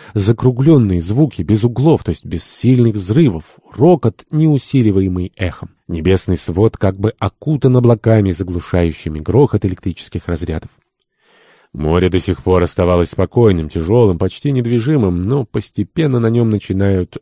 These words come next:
вздыматься широкие волны, безошибочная примета для моряков. Они говорят, что море вот-вот разыграется, что где-то вдалеке прошла буря,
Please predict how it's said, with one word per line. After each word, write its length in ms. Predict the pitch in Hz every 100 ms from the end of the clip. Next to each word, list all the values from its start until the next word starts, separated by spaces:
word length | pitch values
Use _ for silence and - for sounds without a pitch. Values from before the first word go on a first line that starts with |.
| -
вздыматься 840 | 101 92 87 92 85 87 - 87
широкие 500 | - 87 87 - 82
волны, 460 | 78 90 95 85 78
безошибочная 840 | 80 95 - 165 143 - 117 107
примета 420 | 90 87 90 -
для 140 | 76 78
моряков. 360 | 78 - - - _ _ _
Они 220 | 110 151
говорят, 440 | 120 117 147 151 _ - -
что 160 | - 110
море 240 | 101 135
вот-вот 500 | 113 117 104 127 - -
разыграется, 920 | 113 110 101 98 98 107 95 82 - -
что 220 | - -
где-то 300 | - 123 123
вдалеке 360 | 107 117 - 139
прошла 360 | 117 110 123
буря, 420 | 113 147 160 104